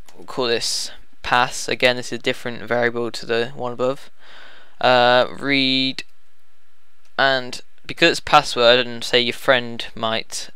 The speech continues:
um, click on the computer while you type in your password, you can do this.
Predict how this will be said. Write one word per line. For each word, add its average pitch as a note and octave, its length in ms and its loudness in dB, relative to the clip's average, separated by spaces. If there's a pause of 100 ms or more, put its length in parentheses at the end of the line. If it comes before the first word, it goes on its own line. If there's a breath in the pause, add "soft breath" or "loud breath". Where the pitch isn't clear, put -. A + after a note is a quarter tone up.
(120)
um, A2+ 440 -4 (1300 soft breath)
click - 180 2
on B2 100 4
the B2 60 -6
computer A#2+ 300 -2
while A#2 140 0
you A#2+ 80 0
type A#2+ 220 4
in C3 60 -2
your B2+ 60 -4
password, C3 480 4
you B2+ 80 -6
can B2 300 -6
do C3 180 0
this. B2+ 480 -2